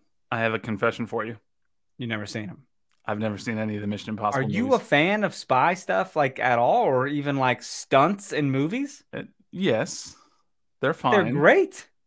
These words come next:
Speaker 1: But
Speaker 2: Yeah.
Speaker 1: I just, I don't know why. I've never seen them. I, neither of my parents, like, back when the first Mission Impossibles came out, like, neither of them were really fans, so I just kinda never got into it.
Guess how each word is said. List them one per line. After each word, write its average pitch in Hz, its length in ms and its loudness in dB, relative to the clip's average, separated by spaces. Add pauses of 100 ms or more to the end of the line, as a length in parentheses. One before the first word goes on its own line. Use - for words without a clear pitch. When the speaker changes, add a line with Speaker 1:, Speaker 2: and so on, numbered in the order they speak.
(640)
Speaker 1:
But 104 340 0
Speaker 2:
Yeah. 98 140 -6 (760)
Speaker 1:
I 123 80 0
just, 123 200 -8
I 123 120 8
don't 131 80 8
know 135 100 8
why. 233 300 4
I've 117 120 -2
never 131 200 2
seen 269 220 -4
them. 135 260 -6 (100)
I, 131 140 -2
neither 139 360 6
of 160 60 4
my 147 120 6
parents, 156 460 0
like, 127 220 2
back 127 340 4
when 135 120 0
the 117 40 -2
first 123 320 0
Mission 123 200 -4
Impossibles 117 560 -2
came 123 220 -4
out, 120 200 0
like, 113 120 -2
neither 120 220 4
of 110 100 -2
them 120 140 2
were 113 100 0
really 113 180 0
fans, 117 480 -2
so 110 120 0
I 110 80 2
just 107 160 -10
kinda 117 160 -2
never 113 180 -4
got 107 160 -4
into 127 260 -6
it. 117 180 -6